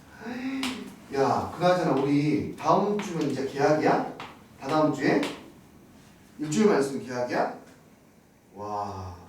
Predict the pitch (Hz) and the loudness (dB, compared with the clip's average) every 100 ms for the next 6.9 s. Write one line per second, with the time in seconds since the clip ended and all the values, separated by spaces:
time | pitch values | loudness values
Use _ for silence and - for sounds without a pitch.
0 | - - 139 135 - - - - 170 135 | -20 -14 -4 -2 -2 -4 -6 -6 -6 -4
1 | 135 139 156 170 - - - _ - - | -4 -4 -6 -10 -12 -20 -20 _ -20 -20
2 | - - - 165 135 123 117 107 110 139 | -20 -18 -12 -10 -8 -8 -8 -10 -8 -6
3 | 151 - - - - - - - 156 151 | -6 -8 -20 -20 -20 -20 -20 -8 -2 0
4 | 165 170 185 175 151 151 - - - - | 0 0 4 6 4 2 -4 -14 -20 -6
5 | 202 220 208 185 170 170 170 - 156 147 | 0 6 6 6 2 4 2 0 -2 -2
6 | 151 160 170 175 123 151 175 185 208 | 0 2 2 2 0 -2 -2 -6 -10